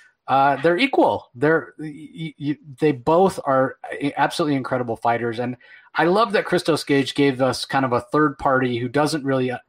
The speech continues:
know or understand these characters the way we as fans do.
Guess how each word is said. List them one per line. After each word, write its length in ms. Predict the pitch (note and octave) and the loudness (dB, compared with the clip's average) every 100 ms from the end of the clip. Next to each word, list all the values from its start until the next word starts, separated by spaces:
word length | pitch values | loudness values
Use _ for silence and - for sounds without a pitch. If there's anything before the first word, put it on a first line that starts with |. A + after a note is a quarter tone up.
| B2+ | -8
know 380 | B2+ C#3+ D3+ | 0 2 4
or 160 | D3 C3+ | 4 4
understand 440 | C3+ C3 - C3 | 0 -2 -2 -2
these 120 | B2 - | -2 -2
characters 420 | C3 B2 B2 A2 | -2 -2 -4 -4
the 120 | B2 | -2
way 180 | B2 A#2+ | 0 0
we 240 | A2+ C3 | 2 2
as 140 | A#2+ - | 2 -2
fans 500 | - D3 F3 E3 A#2 | 0 2 4 2 2
do. 340 | A#2 A2 A#2 | 2 2 0